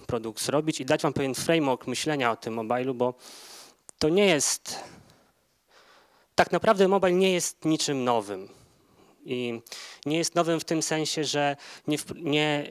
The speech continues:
nie redefiniuje większości zasad biznesowych, bo one są i, i cały czas takie same. E,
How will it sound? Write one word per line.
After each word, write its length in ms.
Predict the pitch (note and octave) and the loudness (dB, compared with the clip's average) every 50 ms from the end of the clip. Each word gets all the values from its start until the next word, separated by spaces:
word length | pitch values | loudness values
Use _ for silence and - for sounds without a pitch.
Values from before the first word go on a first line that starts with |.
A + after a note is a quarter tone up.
| - F#3+ | -10 -4
nie 140 | - D3+ E3 | 0 2 4
redefiniuje 840 | E3+ F3 D#3 F3 D#3+ - - D#3+ D#3 D#3+ F#3 G#3+ G3+ D#3+ B2+ A#2 A2+ | 4 4 2 0 0 0 0 0 2 4 4 6 6 6 6 4 2
większości 520 | A2+ B2 B2+ A2+ - - A#2 G#2 - - A#2+ | 0 0 -2 -2 -2 -2 -2 -2 -4 -4 -2
zasad 320 | B2+ A#2 - - A2 A2 | -2 -2 -2 -2 -4 -4
biznesowych, 800 | A2+ A2 - - A2+ - - A2 G2+ G#2 A#2 C3+ D#3 - - - - - _ - - - - - - - - | -6 -8 -6 -6 -6 -4 -4 -4 -4 -2 -4 -4 -4 -6 -12 -18 -20 -20 _ -20 -20 -18 -18 -18 -14 -8 -4
bo 100 | A#2 A#2 | -2 0
one 180 | A#2 A#2 A#2 | 0 0 -2
są 360 | - - A2+ G#2+ G#2+ B2 D#3+ D#3+ - - - - - - | -2 0 0 0 0 0 -4 -6 -10 -14 -16 -16 -10 -6
i, 520 | - C3+ C3 C3+ C3+ C3+ C3 B2+ - - D3 | -2 -2 0 0 0 0 0 -2 -4 -4 -6
i 100 | B2 A#2+ | -6 -4
cały 240 | - - C#3+ C#3 B2+ | 0 2 2 4 2
czas 160 | - C3 - | 0 -4 -4
takie 240 | - B2+ - - A#2+ | -4 -4 -4 -4 -4
same. 420 | - - G#2+ G2+ G#2 A2 B2+ D#3 - - - - _ _ _ _ _ _ _ - - - - - _ - B2 | -4 -4 -4 -2 -2 -4 -4 -6 -8 -12 -20 -20 _ _ _ _ _ _ _ -20 -20 -20 -20 -20 _ -4 -2
E, 360 | B2 B2 B2 B2 B2 B2 | -2 0 0 0 -2 -2